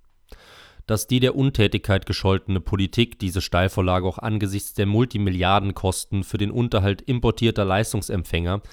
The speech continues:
dankbar aufnahm, war dann fast zwangsläufig. Sachliche Einwände wie der, dass die Bundesrepublik nur für zwei Prozent der Kohlendioxidemissionen verantwortlich ist,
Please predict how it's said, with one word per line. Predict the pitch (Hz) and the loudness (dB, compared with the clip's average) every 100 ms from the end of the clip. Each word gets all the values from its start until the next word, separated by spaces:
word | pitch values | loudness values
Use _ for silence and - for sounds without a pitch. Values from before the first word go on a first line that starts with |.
| - - - | -20 -8 -2
dankbar | 92 90 92 85 | -2 0 -2 0
aufnahm, | 110 139 98 82 80 107 - - - | 0 0 -2 -2 -2 -4 -8 -20 -4
war | 82 | 0
dann | 85 90 | 2 0
fast | - 120 - | 0 -4 -4
zwangsläufig. | 98 87 98 95 85 76 78 - - _ _ _ _ _ _ - - - - - | -2 -2 -2 -2 -4 -4 -8 -12 -20 _ _ _ _ _ _ -20 -20 -20 -20 -8
Sachliche | 101 135 - 143 120 | 2 2 4 0 2
Einwände | 110 139 95 87 92 | 2 2 2 2 0
wie | 95 | -2
der, | 90 101 110 110 | 2 4 4 2
dass | 101 98 | -2 -4
die | - | -2
Bundesrepublik | 92 107 113 104 110 101 95 107 - | 2 4 4 2 2 0 0 -2 0
nur | 107 | -2
für | - - | -2 -4
zwei | 98 98 | 0 0
Prozent | - 98 - 98 | 2 -2 0 0
der | 101 | -2
Kohlendioxidemissionen | - 113 104 113 117 - - 101 95 90 - 92 95 | 2 2 2 4 2 0 -4 -4 -2 -2 -2 0 0
verantwortlich | - 95 95 - 98 92 90 | 0 0 0 0 0 0 -2
ist, | 110 - | -2 -4